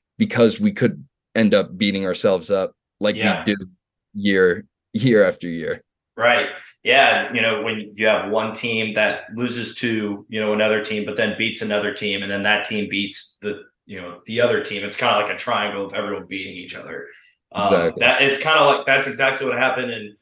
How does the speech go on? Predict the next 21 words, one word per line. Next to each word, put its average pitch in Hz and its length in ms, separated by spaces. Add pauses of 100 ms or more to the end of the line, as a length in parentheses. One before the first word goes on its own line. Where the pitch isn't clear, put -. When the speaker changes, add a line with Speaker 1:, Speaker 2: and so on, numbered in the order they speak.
(240)
Speaker 2:
two 131 120
thousand 113 360
seven 123 640 (360)
when, 117 680
uh, 107 260
L 117 140
S 113 160
U 127 240
won 110 140
the 107 60
national 107 320
championship 107 480
as 104 200
a 98 240
two-loss 117 1120 (100)
non-conference 120 960
champion, 120 720 (680)
because 117 800
they 131 280
beat 139 240
Alabama, 101 760